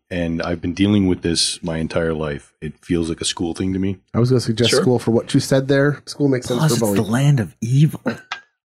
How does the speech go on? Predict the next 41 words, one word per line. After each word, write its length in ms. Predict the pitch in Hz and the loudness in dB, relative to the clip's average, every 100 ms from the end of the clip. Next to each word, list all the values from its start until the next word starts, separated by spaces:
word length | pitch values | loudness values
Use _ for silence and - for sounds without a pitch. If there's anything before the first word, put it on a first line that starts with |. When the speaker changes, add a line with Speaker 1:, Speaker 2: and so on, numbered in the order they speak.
| - | -4
Speaker 4:
Just 220 | 135 - | -2 2
reinforcing 600 | 156 151 117 127 151 117 | 2 4 2 2 2 2
it 100 | 90 | 0
right 200 | 101 123 | 2 0
here. 400 | - 120 123 - - _ - 147 | 2 0 0 -2 -12 _ -4 -2
Jerry 260 | 113 98 113 | 2 2 2
shaking 280 | 113 104 | 0 0
his 120 | 107 - | -2 2
head. 240 | 98 151 _ _ - - - _ _ - | 0 0 _ _ -2 -2 -2 _ _ -2
Speaker 3:
Okay, 240 | 156 123 - _ | 0 0 -4 _
this 320 | - 151 202 208 | -2 0 4 4
is 100 | 156 | 4
just 400 | 190 - _ - | 2 0 _ -2
to 100 | 175 | 0
see 160 | - | 2
who's 180 | 175 202 | 4 4
gonna 140 | 160 147 | 4 4
go 80 | 135 | 4
first. 540 | - 208 - - 156 | 4 2 2 -2 0
Brad 340 | 165 185 190 | 2 4 2
rolls 800 | 165 175 175 170 170 170 165 - - | 4 4 6 6 4 2 0 -4 -2
a 240 | 131 131 123 | 2 2 2
twelve. 240 | - - _ _ _ _ | -2 -8 _ _ _ _
Speaker 1:
We're 140 | 98 95 | -2 0
just 220 | 95 - | 0 0
doing 160 | 104 120 | 2 4
Speaker 2:
Affiliation. 440 | 120 107 101 92 | 4 4 2 -2
Speaker 1:
affiliation 920 | 92 107 104 104 110 113 110 110 107 | 0 2 4 4 4 4 6 4 2
Speaker 3:
And 240 | 139 139 131 | 2 4 4
roll. 180 | 113 - | 4 2
Speaker 1:
and 200 | 95 95 | 0 2
roll. 320 | 104 123 - - | 4 2 -2 -6
Okay. 180 | 92 80 | -4 -4
Speaker 2:
Mm-hmm. 100 | 107 123 - _ - | -6 -10 -14 _ -10
Speaker 1:
All 60 | 78 | -6
right. 80 | |
So 140 | - 98 | -2 2
I 80 | 107 | 4
will 160 | 110 | 4
be 240 | 95 104 98 | 4 2 2
adding 380 | 95 95 92 | 2 0 -2